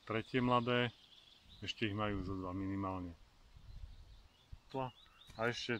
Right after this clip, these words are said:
tuto je jedna alebo dve. A šup. Ďalších z nich dvoch. Takže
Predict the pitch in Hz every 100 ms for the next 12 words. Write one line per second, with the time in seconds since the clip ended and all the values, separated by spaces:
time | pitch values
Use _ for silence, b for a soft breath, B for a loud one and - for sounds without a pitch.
0 | - 120 - 107 107 98 - 110 117 120
1 | 107 104 98 95 120 120 _ _ _ _
2 | _ - - 87 82 - - - - 151
3 | 175 - - - - - - - - 104
4 | 117 - 107 98 95 - - 104 101 -
5 | - - - - - - - - - -
6 | - - - - - 160 165 165 165 165
7 | - - - - - - - - - -
8 | - - - - - - - - - -
9 | - - - - - - - - - -
10 | _ _ - - - - - - - -
11 | - 104 95 104